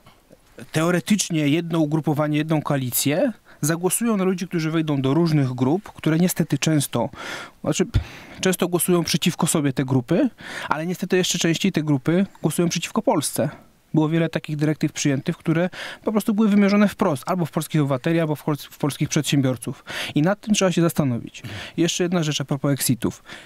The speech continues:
Ja mam wielką obawę, i to jest moim zdaniem, drodzy państwo, obawa bardziej realna niż obawa przed dinozaurami z Krasiejowa.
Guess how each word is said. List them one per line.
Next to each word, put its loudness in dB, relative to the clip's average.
Ja 0
mam -2
wielką 0
obawę, -2
i 2
to 0
jest 2
moim 4
zdaniem, 2
drodzy 2
państwo, 0
obawa -2
bardziej 0
realna 0
niż 0
obawa 0
przed -6
dinozaurami 2
z -6
Krasiejowa. -2